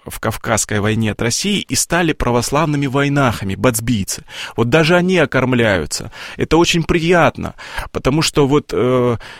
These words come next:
если в древних ущельях, в старых городах восстанавливаются и строятся новые храмы,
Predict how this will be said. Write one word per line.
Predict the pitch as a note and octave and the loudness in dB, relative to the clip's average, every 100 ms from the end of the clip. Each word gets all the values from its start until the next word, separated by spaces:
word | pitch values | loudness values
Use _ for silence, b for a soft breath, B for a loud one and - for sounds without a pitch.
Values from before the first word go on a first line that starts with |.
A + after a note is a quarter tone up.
| B | B
если | - - A2 D3+ E3+ D3 | -18 -8 0 2 2 2
в | C#3+ A2+ C#3 C3 A2+ | 0 2 2 2 0
древних | A2 D3 F3+ E3+ D#3 | 0 2 4 2 0
ущельях, | E3+ - C#3+ A#2+ F#2+ D#2+ - - | 0 0 2 2 2 -2 -6 -14
в | - | -10
старых | - C#3+ D#3 D3 C3 - - - | 0 2 4 2 -2 -8 -14 -14
городах | A2+ B2+ C3+ B2 A#2+ G2+ - - | -2 2 2 2 2 2 -4 -4
восстанавливаются | A#2 - C3+ D3 D3 A#2+ A#2 A2 A#2+ | -4 -2 2 4 4 2 0 0 -2
и | |
строятся | - - C#3 - | 0 2 2 0
новые | A2+ C3 B2 | 0 0 0
храмы, | - D3 G3+ G3 G2+ | -2 -2 0 -2 -6